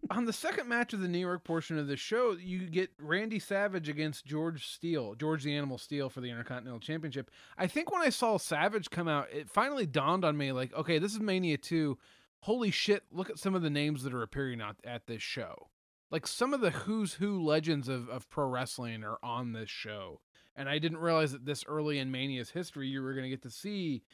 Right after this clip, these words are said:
Savage and Hogan and, and, and Piper and Andre and, God, just the Hearts, the Bulldogs, like, th-, and never mind that. We talked a little bit about how they, they incorporated celebrity into the first WrestleMania.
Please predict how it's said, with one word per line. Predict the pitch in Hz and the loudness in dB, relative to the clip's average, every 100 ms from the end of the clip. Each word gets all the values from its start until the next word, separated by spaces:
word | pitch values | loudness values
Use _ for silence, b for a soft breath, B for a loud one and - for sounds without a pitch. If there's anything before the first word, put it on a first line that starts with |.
| b b _ _ | b b _ _
Savage | - 180 170 156 147 127 113 | -2 2 2 2 0 -2 -4
and | 110 | -8
Hogan | 98 156 160 151 139 113 | -2 2 4 2 -2 -6
and, | 110 110 117 - | -10 -12 -12 -12
and, | 120 113 110 107 _ | -12 -10 -10 -12 _
and | 117 117 104 101 | -14 -12 -12 -14
Piper | - 170 175 170 143 127 110 | -6 -2 -2 -2 -2 -2 -6
and | - 117 110 110 _ _ _ _ _ _ _ 147 | -8 -12 -10 -12 _ _ _ _ _ _ _ -4
Andre | 165 185 160 147 127 113 110 92 | -2 0 0 0 0 -2 -4 -8
and, | 107 107 104 98 _ _ | -12 -12 -12 -14 _ _
God, | 147 175 160 135 | -6 0 0 0
just | 143 - 151 - - 135 | -8 -12 -20 -20 -20 -6
the | 147 | -6
Hearts, | - 190 240 175 - - - | -2 2 2 2 -4 -14 -8
the | 151 | -8
Bulldogs, | 123 190 240 214 151 131 110 | 0 2 4 4 4 0 -4
like, | 131 117 _ _ _ _ _ _ _ _ _ 156 | -8 -10 _ _ _ _ _ _ _ _ _ -14
th-, | 170 135 | -14 -2
and | 208 226 220 | 0 0 -4
never | 240 302 339 | 4 4 6
mind | 233 220 185 | 4 4 2
that. | 220 262 208 - b _ _ _ _ _ _ _ _ _ _ | 2 0 -4 -10 b _ _ _ _ _ _ _ _ _ _
We | 175 262 | -4 -4
talked | 269 349 339 | -2 -4 -2
a | 214 | -2
little | 233 214 | 0 2
bit | 196 | 2
about | 160 - | 2 4
how | 170 | 4
they, | 160 151 147 | 6 2 2
they | 151 151 | 0 2
incorporated | 147 - 170 160 151 131 117 | -2 -2 -2 0 -2 -2 -6
celebrity | 139 131 135 143 135 120 117 | -4 -2 0 0 -2 -4 -4
into | 127 131 | -6 -6
the | 120 | -8
first | - 131 - | -6 -8 -6
WrestleMania. | 127 110 110 123 190 151 113 | -6 -6 -6 -4 -2 -2 -4